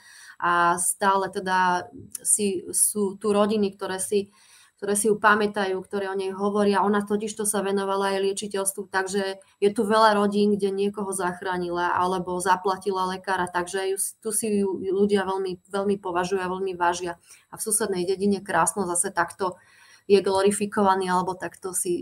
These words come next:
s-, veľmi oceňovaný, e, Gregor, ktorý sa, a hlavne z pohľadu, z pohľadu, e, požiar-, za-,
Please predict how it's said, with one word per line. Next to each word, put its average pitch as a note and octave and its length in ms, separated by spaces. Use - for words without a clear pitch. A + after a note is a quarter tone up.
s-, - 400
veľmi F#3+ 400
oceňovaný, F#3 720
e, E3 40
Gregor, F#3 480
ktorý F#3+ 320
sa, E3+ 320
a F#3 120
hlavne A3 360
z - 40
pohľadu, G#3 960
z - 160
pohľadu, G3 560
e, F#3 80
požiar-, G#3 540
za-, F3+ 420